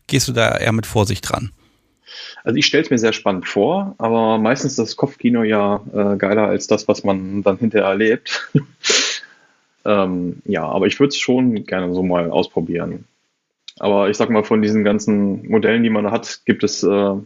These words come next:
Speaker 2: also es, ein Schlüssel passt für alle. <laughs> Das ist, äh, sehr interessant. Also zumindest von den günstigen. Und
Speaker 1: Jetzt
Speaker 2: ich
Speaker 1: gehst
Speaker 2: hab
Speaker 1: aber
Speaker 2: hier
Speaker 1: schon technisch daran, ne?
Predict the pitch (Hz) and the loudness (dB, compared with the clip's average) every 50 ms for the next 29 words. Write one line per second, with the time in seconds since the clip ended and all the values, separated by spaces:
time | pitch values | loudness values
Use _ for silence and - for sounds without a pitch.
0 | - - - 107 98 101 95 92 - - _ - - _ - 107 120 - - 110 | -12 -8 -6 -2 0 0 0 0 -2 -8 _ -12 -8 _ 0 0 0 0 -2 -4
1 | 113 120 - - 113 - - - - 90 98 - 147 - - - - - - - | -6 -4 -2 -2 -4 -2 -2 -2 0 0 0 -2 -2 -6 -10 -12 -12 -14 -18 -18
2 | - - - _ _ - 120 117 - 90 87 104 101 98 98 101 104 101 101 101 | -20 -20 -20 _ _ -2 -2 -2 0 0 0 0 0 0 0 2 2 2 0 -2
3 | - _ _ - 95 101 101 - 95 95 123 160 - - _ _ _ - 101 95 | -4 _ _ -4 0 0 0 2 2 0 0 -2 -4 -10 _ _ _ -2 -2 0
4 | - - 135 123 123 117 101 95 90 90 98 101 - - 87 85 85 - _ _ | 2 2 2 2 2 0 -2 -2 -2 -2 -4 -4 -4 -6 -8 -10 -12 -14 _ _
5 | _ _ - - - _ _ _ _ - _ _ - - 98 95 98 92 - 85 | _ _ -20 -20 -20 _ _ _ _ -20 _ _ -6 -4 -4 -2 -2 -2 -2 0
6 | 85 - - - - - - - - 135 120 - 147 160 - - 107 - - - | 2 2 2 2 2 2 4 4 4 2 2 0 0 0 0 0 -2 -2 0 -2
7 | 85 87 87 85 90 104 127 151 | 0 0 0 0 2 2 0 0